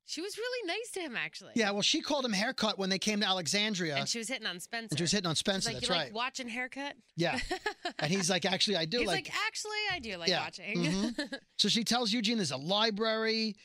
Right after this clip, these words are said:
Speaker 2: but that Daryl didn't get to enjoy it 'cause he escaped.
Speaker 1: Yeah.
Speaker 2: And, uh, at this point, Eugene just found that out 'cause he
Speaker 1: Yeah.
Speaker 2: didn't know.
Speaker 1: He's, she's like, "You know where your friend is?" He's like, "I do not."
Speaker 2: "I do not."
Speaker 1: "I do not."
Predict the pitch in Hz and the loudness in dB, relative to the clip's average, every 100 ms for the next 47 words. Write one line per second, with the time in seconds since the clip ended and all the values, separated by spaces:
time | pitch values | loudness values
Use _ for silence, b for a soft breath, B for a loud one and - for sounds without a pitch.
0 | B - 151 156 202 190 202 196 196 185 | B -2 0 2 2 4 4 2 2 0
1 | 180 180 143 202 208 202 180 185 156 - | 0 0 2 2 2 0 0 0 0 0
2 | 214 208 208 185 190 160 160 _ _ - | 2 0 0 -4 -2 -4 -6 _ _ -2
3 | 165 165 165 160 156 170 254 269 - 220 | 2 4 4 2 2 0 2 0 2 0
4 | 190 - 185 196 196 170 190 - 170 151 | 0 0 0 2 2 2 0 0 0 2
5 | 175 147 - - 147 - 208 165 160 185 | 0 0 -6 -4 0 2 2 0 0 -2
6 | 113 233 226 - 226 240 226 220 220 226 | -2 -6 -4 -2 -2 -4 -4 -6 -4 -6
7 | 233 208 - 190 208 233 214 208 196 165 | -4 -6 -4 -4 -2 -4 -4 -6 -6 -8
8 | 156 151 165 165 190 - _ _ - 151 | -6 -10 -10 -8 -8 -10 _ _ -4 -2
9 | 151 226 165 - - 175 202 240 285 | 0 0 0 -4 -12 -8 -6 -4 -4